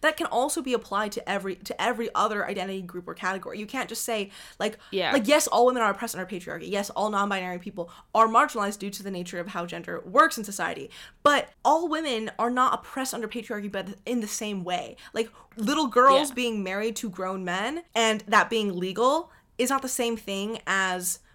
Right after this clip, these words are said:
Speaker 1: women who, like, I don't know.
Speaker 2: Or girl bosses.
Speaker 1: Right. White women do not experience the same patriarchy that non-white women experience. Black women do not experience the same
Speaker 2: Yeah.
Speaker 1: patriarchy that anyone, like,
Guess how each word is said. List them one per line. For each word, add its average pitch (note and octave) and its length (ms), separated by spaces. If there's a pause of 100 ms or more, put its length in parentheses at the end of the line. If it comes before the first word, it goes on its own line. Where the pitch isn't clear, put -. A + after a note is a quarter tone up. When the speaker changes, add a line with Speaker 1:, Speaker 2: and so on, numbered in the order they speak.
(100)
Speaker 1:
women G#3 380
who, F#3+ 560
like, E3 380 (260)
I F#3 100
don't D#3+ 140
know. C#3+ 360 (100)
Speaker 2:
Or A3 100
girl G#3 280
bosses. G#3 280
Speaker 1:
Right. A#3+ 300 (220)
White B3 280
women C#4 240
do A#3 120
not A3+ 160
experience A3 480
the G3+ 60
same G3+ 220
patriarchy F3 840
that F#3 340
non-white F3+ 480
women G#2 280
experience. - 480
Black B3+ 240
women C#4 160
do A#3 80
not A3 120
experience G#3 600
the F#3+ 60
same F#3 220
Speaker 2:
Yeah. A3 120
Speaker 1:
patriarchy F3 500 (240)
that A3 320 (220)
anyone, C#4 360
like, D#4+ 220